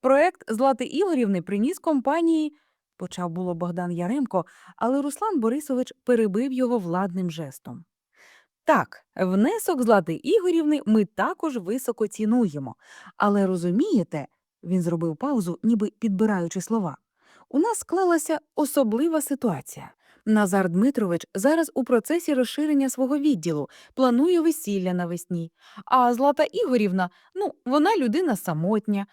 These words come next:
живе скромно, на роботі й на роботі. Певен, вона зрозуміє наше рішення». Злата відчула, як щоки спалахнули від приниження.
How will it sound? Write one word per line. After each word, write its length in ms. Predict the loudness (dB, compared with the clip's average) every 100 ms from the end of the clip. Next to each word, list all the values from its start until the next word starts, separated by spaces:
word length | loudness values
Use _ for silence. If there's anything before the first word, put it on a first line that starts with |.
| _ -4
живе 280 | 0 0
скромно, 600 | -2 -2 0 0 0 -2 -4 _ -2
на 120 | 0
роботі 440 | 2 0 0 0
й 40 | 0
на 120 | 0
роботі. 600 | -2 0 0 0 -4 -6 _ _ 0
Певен, 380 | 2 2 0 -2
вона 300 | -2 0 0
зрозуміє 580 | 2 2 4 4 4 0
наше 280 | -4 -2 -2
рішення». 600 | -2 -4 -10 -10 -12 -16 _ _ _ _ _ _ _ -10
Злата 400 | -4 -2 -2 -6
відчула, 520 | -10 -8 -4 -2 -2 -4
як 240 | -4 -4
щоки 340 | -6 -8 -4 -4
спалахнули 640 | -4 -4 -2 0 0 0
від 140 | -2 -4
приниження. 720 | -2 2 2 0 -6 -10